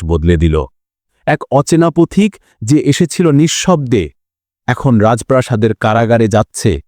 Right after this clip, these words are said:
যেখানে অপেক্ষা করছে এক নিষ্ঠুর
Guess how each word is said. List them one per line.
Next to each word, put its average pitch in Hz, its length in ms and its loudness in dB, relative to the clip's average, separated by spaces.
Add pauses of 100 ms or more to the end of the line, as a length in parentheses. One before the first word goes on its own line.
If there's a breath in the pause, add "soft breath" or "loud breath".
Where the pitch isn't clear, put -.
(500)
যেখানে 113 340 0
অপেক্ষা 107 480 -2
করছে 117 420 -2 (320)
এক 101 180 -4
নিষ্ঠুর 139 500 0